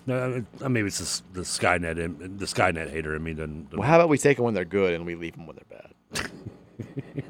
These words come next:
Speaker 1: Isn't that the way of the sports fan?
Speaker 2: How does that sound?
Speaker 1: Yeah.
Speaker 2: Uh, quick update before we go to break.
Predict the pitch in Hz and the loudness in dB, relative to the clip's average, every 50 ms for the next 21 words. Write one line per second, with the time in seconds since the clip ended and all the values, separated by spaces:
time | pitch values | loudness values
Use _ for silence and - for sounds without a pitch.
0 | - - - - - - - - - 76 101 - - - - - - - - - | -4 -6 -4 -4 -4 -8 -8 -8 -4 -4 -4 -4 -4 -6 -18 -6 -2 -2 0 2
1 | 131 139 123 - 131 117 117 120 117 113 104 - - 120 123 - - - 139 143 | 2 2 2 2 2 4 4 4 4 2 -2 -2 0 0 0 2 2 2 2 4
2 | 147 151 151 156 - 123 120 107 87 - - 78 - - - - - - - - | 4 2 2 4 6 6 6 6 4 -2 -4 -6 -6 -8 -14 -18 -20 -20 -10 -4
3 | 117 123 139 143 117 101 - - - _ _ _ _ _ _ - - - - - | 0 0 0 0 0 -2 -4 -8 -20 _ _ _ _ _ _ -20 -20 -20 -14 2
4 | - 127 127 127 127 135 - - - 131 147 - 202 196 - 185 170 - - 156 | 8 10 12 12 12 12 8 6 -2 -8 2 6 8 10 12 12 12 12 12 10
5 | 151 123 104 131 139 127 131 117 98 110 110 107 104 92 - | 10 10 8 6 6 8 8 8 8 10 10 10 8 6 2